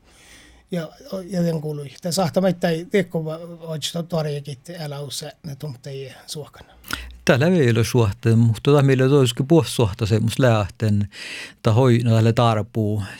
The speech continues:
Speaker 2: ämppu tumpteiko, tälle märkössä maitteet, että missä tuoda aktiviteettaa.
Speaker 1: No, viitais sitten taas, mä oon vähän loppu-, lohko vähän tavas kuului, mä taas kuultiin kilis maatsi. Täl-, tälle vingmahti märritän, että alkaa rahkatua kommun-,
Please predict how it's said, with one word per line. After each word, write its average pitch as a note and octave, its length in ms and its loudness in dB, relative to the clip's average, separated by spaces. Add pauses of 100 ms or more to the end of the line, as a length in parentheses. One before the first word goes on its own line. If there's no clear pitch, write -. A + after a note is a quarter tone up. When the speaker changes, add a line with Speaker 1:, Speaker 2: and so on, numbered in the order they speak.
(340)
Speaker 2:
ämppu A#2+ 260 2
tumpteiko, A#2+ 720 2
tälle A#2+ 280 4
märkössä A2+ 520 2
maitteet, G#2+ 400 2
että F#2+ 180 -4
missä G#2+ 340 0
tuoda G2+ 280 2
aktiviteettaa. G#2+ 800 -6 (840)
Speaker 1:
No, A3+ 100 2 (240)
viitais A3+ 480 2
sitten G3 640 0 (360)
taas, G#3+ 340 0 (220)
mä G#3 80 2
oon G#3 200 4
vähän G3 240 4
loppu-, F#3 400 0
lohko F3+ 460 0 (260)
vähän F3 380 0 (200)
tavas F3 420 0
kuului, E3+ 520 -8
mä F3 120 -6
taas E3 200 -8
kuultiin E3 540 -8
kilis E3 440 -2 (220)
maatsi. D#3+ 540 0 (240)
Täl-, A3 380 -8
tälle A#3+ 260 4
vingmahti F3+ 680 2
märritän, D#3+ 600 -2
että E3 300 -8
alkaa E3 280 -8
rahkatua D#3 640 -8
kommun-, F3 320 0